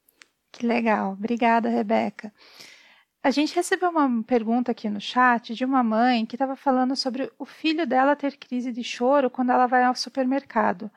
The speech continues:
É, ele tem medo que ela pegue coronavírus em todo lugar. E aí ela queria saber o que que pode ser feito em relação a isso.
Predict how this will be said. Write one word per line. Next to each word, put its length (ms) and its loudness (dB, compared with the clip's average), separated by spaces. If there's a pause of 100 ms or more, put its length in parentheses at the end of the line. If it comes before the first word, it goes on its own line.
(500)
É, 520 4
ele 180 2
tem 160 2
medo 240 2
que 80 -2
ela 160 4
pegue 260 -2
coronavírus 760 0
em 100 -2
todo 240 -4
lugar. 440 2 (500)
E 80 2
aí 160 4
ela 180 4
queria 220 -2
saber 240 -6
o 40 -4
que 120 -6
que 100 -20
pode 200 -2
ser 120 -4
feito 300 -4
em 20 0
relação 400 -2
a 100 0
isso. 400 -4